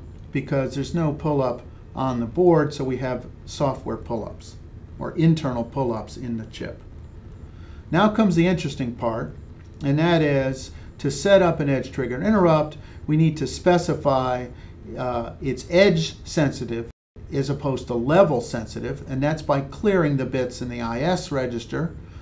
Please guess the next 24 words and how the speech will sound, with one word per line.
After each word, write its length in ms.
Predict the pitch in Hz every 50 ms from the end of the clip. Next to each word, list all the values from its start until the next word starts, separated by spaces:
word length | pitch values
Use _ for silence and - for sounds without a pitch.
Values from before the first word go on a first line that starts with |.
| - - -
so 220 | - - 131 127
it's 180 | 120 117 - -
edge 300 | 127 151 160 165 160 143
sensitive 580 | - - 135 127 120 - - 131 135 147 147 151
and 100 | 131 117
not 300 | 113 113 135 143 - 151
level. 460 | 151 147 123 101 104 117 139 160 - - - - - - - - - - - - - - - - -
We 140 | - 160 156
have 200 | 160 165 165 165
to 80 | - 165
specify 760 | - - - 180 170 160 - 160 139 - - 147 147 156 156
the 300 | 135 160 170 220 - -
edge 540 | - 135 123 120 117 131 160 - - - - - - - - - - -
by 140 | - 147 139
setting 480 | 135 - 175 160 151 147 139 135 123 117
these 240 | 160 214 226 -
two 180 | - - 170 143
registers. 680 | 120 123 117 113 113 117 117 - 151 156 160 160 - - -
I 200 | 139 135 147 151 147
B 240 | 147 139 131 123 -
E 400 | - 185 196 175 151 143 156 160 - - - - - - - - -
is 380 | - 151 143 131 - - - - - - -
not 420 | 135 139 160 180 190 - - -
both, 460 | - - 131 117 110 - 160 - -